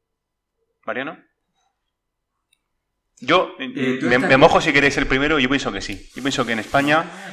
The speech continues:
Speaker 1: en veinte, treinta años, tenemos república, ¿eh? A-, ahí lo dejo.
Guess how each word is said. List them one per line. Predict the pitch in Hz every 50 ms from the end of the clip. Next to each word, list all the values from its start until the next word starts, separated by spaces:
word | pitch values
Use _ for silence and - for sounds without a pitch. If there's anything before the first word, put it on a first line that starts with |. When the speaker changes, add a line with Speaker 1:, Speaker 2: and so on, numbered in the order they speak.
| - - - -
Speaker 1:
en | 120 117 117 113 113 113 113 113 117 113
veinte, | 135 139 143 139 135 135 147 135 131 123
treinta | 120 127 127 123 127 - 123 123
años, | 127 135 135 143 143 139 - - -
tenemos | - 113 110 113 104
república, | 101 92 92 95 92 92 90 87 95 110
¿eh? | 139 - _ _ _ _ _ _ _ _
A-, | - - 92 - 120
ahí | 120
lo | 110 101
dejo. | 95 92 - - -